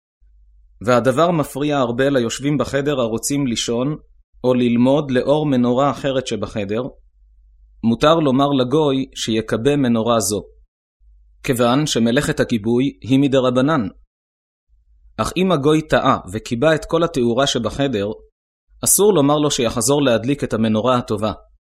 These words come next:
שהרי מלאכת ההדלקה היא מלאכה האסורה מן התורה.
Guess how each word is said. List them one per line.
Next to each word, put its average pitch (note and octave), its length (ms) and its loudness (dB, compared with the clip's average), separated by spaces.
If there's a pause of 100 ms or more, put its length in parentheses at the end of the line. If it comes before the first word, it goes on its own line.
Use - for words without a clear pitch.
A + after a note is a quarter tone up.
(280)
שהרי G#2 320 -2
מלאכת A#2 400 -2
ההדלקה A#2 680 0 (100)
היא A#2 100 0
מלאכה A2 520 0
האסורה A2+ 600 0
מן A#2+ 160 0
התורה. G2 320 -4